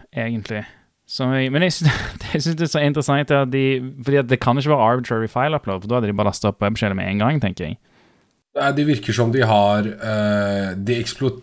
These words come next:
Speaker 2: de exploiter en update eller en installasjon av et, eh, overvåkningsverktøy som er latt-, altså, en second stage.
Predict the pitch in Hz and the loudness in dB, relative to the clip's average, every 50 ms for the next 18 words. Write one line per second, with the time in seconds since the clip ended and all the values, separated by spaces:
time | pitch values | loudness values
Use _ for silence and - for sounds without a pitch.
0 | - _ - 117 117 123 131 120 117 - - - - 107 101 90 - - - - | -18 _ -8 -4 -2 -2 -2 -2 -4 -6 -6 -4 -2 -2 -2 -2 -4 -6 -4 0
1 | 127 123 123 123 127 - - 104 110 110 - - - - - - - 107 104 107 | 2 4 4 4 2 0 -4 -4 -6 -6 -6 -10 -14 -14 -12 -8 -4 0 0 0
2 | 104 104 101 196 196 190 101 101 - - 107 107 107 104 - - - 113 107 107 | 0 0 0 -2 -2 -2 -2 -4 -4 -4 -2 -2 -2 -2 -4 -4 -2 0 0 0
3 | 120 131 139 131 127 120 - - _ - 90 90 87 87 87 92 87 - - 85 | 0 0 0 0 -2 -4 -6 -8 _ -4 -2 0 2 2 2 0 0 -4 -6 -6
4 | 107 107 - - - - - - - - 113 104 - - 127 123 113 95 85 80 | -6 -6 -6 -10 -18 -18 -18 -16 -10 -6 -6 -6 -4 0 2 2 2 2 -2 -4
5 | 82 - - - 98 92 - - 95 95 - - 127 127 135 131 113 120 - - | -8 -8 -6 -4 -4 -2 -2 -2 -2 0 0 2 2 2 2 0 -2 -4 -8 -18
6 | _ _ _ _ _ _ _ _ _ _ _ _ _ _ _ _ _ _ _ _ | _ _ _ _ _ _ _ _ _ _ _ _ _ _ _ _ _ _ _ _
7 | _ - - - - - 120 110 107 104 - - 85 90 95 95 98 98 98 95 | _ -14 -12 -10 -4 0 0 0 0 -2 -4 -4 0 2 4 4 4 4 2 0
8 | 101 104 110 113 113 - - _ - - 107 104 110 117 117 - - - - - | 0 0 -2 -2 -4 -6 -14 _ -14 -10 -6 -2 0 2 2 2 0 -4 -12 -20
9 | - - - _ _ _ _ _ _ _ _ _ _ _ _ _ _ _ _ _ | -20 -20 -20 _ _ _ _ _ _ _ _ _ _ _ _ _ _ _ _ _
10 | _ _ 123 113 - - 127 110 - - 123 113 - - 120 120 123 117 110 117 | _ _ -10 -8 -6 -4 -4 -4 -2 -2 -4 -2 -2 -2 -2 -2 -2 -4 -6 -10
11 | - | -14